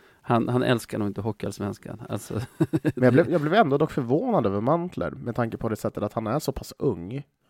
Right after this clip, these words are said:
Speaker 2: och
Speaker 1: Ja.
Speaker 2: ändå har, alltså visst, när han har stått hos oss, eh,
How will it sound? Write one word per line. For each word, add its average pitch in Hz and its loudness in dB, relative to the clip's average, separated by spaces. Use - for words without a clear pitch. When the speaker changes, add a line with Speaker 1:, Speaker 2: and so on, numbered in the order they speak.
Speaker 2:
och - -2
Speaker 1:
Ja. 120 6
Speaker 2:
ändå 117 4
har, 110 4
alltså - -2
visst, 143 8
när 143 8
han 123 6
har 120 4
stått 113 2
hos 110 -2
oss, - 2
eh, 110 0